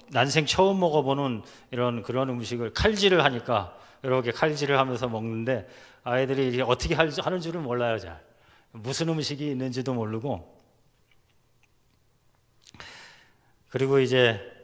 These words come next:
예, 이들과 이제 헤어지면서 약간의 이제, 어, 좀 생활비에 보태라고 돈을 주면서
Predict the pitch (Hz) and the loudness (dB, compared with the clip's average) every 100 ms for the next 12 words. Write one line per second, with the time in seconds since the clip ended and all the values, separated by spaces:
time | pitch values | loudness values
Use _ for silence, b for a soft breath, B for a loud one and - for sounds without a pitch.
0 | b b b _ 120 104 113 120 123 123 | b b b _ -14 -8 -6 -4 0 0
1 | 113 113 143 131 123 117 107 190 - - | 0 0 0 -2 -4 -4 -4 -6 -8 -20
2 | b b - 104 - 139 127 113 107 95 | b b -6 -6 -2 -4 -2 -4 -4 -6
3 | - - b b - 95 95 95 123 113 | -8 -20 b b -10 -10 -10 -10 -10 -10
4 | 95 85 b b b _ - 131 131 120 | -12 -18 b b b _ -6 0 0 0
5 | 113 113 - 123 113 113 117 117 113 120 | -2 -2 0 0 0 -2 -2 -4 -4 -6
6 | 107 101 107 90 | -10 -10 -12 -14